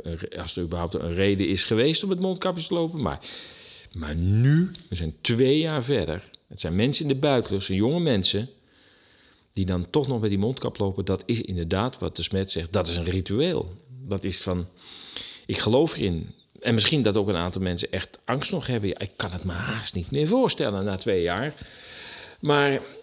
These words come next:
<clears throat> ja, ik kan me überhaupt het hele proces niet voorstellen. <laughs> En, en toch overkomt het ons. <laughs> Dus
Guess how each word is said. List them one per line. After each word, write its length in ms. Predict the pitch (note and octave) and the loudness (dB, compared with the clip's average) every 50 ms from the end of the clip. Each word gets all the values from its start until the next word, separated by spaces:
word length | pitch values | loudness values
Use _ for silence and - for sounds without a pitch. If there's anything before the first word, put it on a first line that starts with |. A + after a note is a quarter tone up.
| - - - | -20 -10 -4
<clears throat> 520 | - G3+ F#3+ G3 F#3 D#3 C3+ - - - | 0 0 2 4 2 2 2 -2 -4 -6
ja, 200 | - C3+ D3 D3 | -2 0 0 2
ik 100 | G#2+ G#2 | 2 2
kan 140 | - B2 A2+ | 2 2 2
me 80 | A2+ A2+ | 4 4
überhaupt 300 | A2 G#2 A2+ A#2+ C3 B2+ | 4 4 4 2 2 0
het 100 | C#3 - | 0 0
hele 180 | G#2+ A2 G#2 | 0 0 0
proces 340 | G2+ - F#2+ F#2 - G2+ F#2 | 0 0 0 0 2 2 2
niet 140 | G2 G2 E2+ | 0 0 0
voorstellen. 600 | - A2 F#2+ F2+ F2+ - G#2+ F#2+ F#2 A2+ C3+ - - - A2+ | 2 0 0 0 0 0 0 0 0 0 -4 -4 -4 -2 -2
<laughs> 120 | G#2+ G2 - | 0 0 0
En, 200 | - B2+ C3 C3 | 0 2 2 2
en 200 | C3 C#3 B2+ B2+ | 2 2 0 0
toch 280 | - C3 A2+ - - - | 0 -2 -2 -2 -2 0
overkomt 480 | G#2 G#2+ G2+ - - - D3+ D3 A#2+ | 0 0 0 0 0 2 2 2 2
het 120 | C3 A#2 B2 | 0 2 2
ons. 360 | G#2+ G#2 F#2+ - - - - | 2 0 2 0 0 0 0
<laughs> 160 | - - - | -4 -4 0
Dus 260 | - F3+ - - - | 0 2 2 2 2